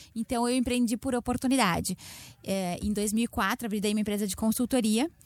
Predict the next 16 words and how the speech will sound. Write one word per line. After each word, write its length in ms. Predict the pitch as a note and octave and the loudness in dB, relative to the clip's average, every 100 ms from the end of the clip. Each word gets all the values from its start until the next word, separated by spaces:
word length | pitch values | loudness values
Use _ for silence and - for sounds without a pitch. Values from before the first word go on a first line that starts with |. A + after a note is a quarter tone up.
| - - | -20 -4
E 80 | B3+ | 4
sempre 400 | B3+ D#4 F#4 E4+ | 6 8 8 6
tive, 380 | - C4+ C4+ C4+ | 6 6 6 6
além 240 | - G#3+ A3+ | 4 4 4
da 100 | C4+ | 4
consultoria, 600 | C#4+ C4+ B3 A#3 A#3 B3+ | 4 4 4 2 2 2
algum 320 | A#3 A3+ B3+ | 2 4 6
negócio 680 | C4+ A#3+ A3+ A#3 A#3+ C4 C4 - | 6 6 6 6 6 4 2 2
em 140 | B3 | 2
paralelo, 440 | C4+ C4 B3 G3+ | 4 4 6 4
algum, 320 | F#3+ G#3 G#3+ A3 | 4 2 2 2
um 40 | |
segundo 440 | - A#3 D4 E4 | 2 4 4 4
negócio 520 | B3 G3 F3+ F#3 - - | 0 0 2 4 2 2
em 120 | G#3 | 0
paralelo. 680 | G3 F#3+ G#3 F#3+ E3+ - E3+ | 0 0 2 2 0 0 -2